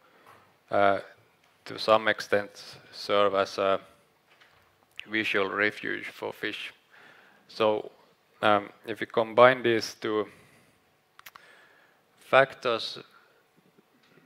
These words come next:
the potential to, to have some, uh, effects on the predator-prey interactions, for example.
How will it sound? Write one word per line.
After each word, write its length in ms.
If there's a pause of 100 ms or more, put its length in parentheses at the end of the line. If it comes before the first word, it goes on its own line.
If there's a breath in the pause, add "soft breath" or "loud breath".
(260)
the 140
potential 680
to, 220
to 300 (560 loud breath)
have 220
some, 360 (1200 soft breath)
uh, 340
effects 460
on 100
the 60
predator-prey 880 (200)
interactions, 720
for 140
example. 580